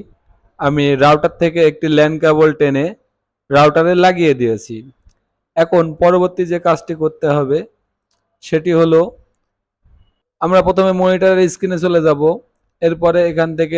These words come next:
রাইট ক্লিক করে এর যে লকটি আছে সেই লকটি খুলব এবং পরবর্তীতে চলে যাব কনফিগারেশনে। কনফিগারেশনে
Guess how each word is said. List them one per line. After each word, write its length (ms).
রাইট 200
ক্লিক 240
করে 200
এর 200
যে 80
লকটি 340
আছে 200
সেই 220
লকটি 360
খুলব 280
এবং 260
পরবর্তীতে 500
চলে 260
যাব 160
কনফিগারেশনে। 840
কনফিগারেশনে 640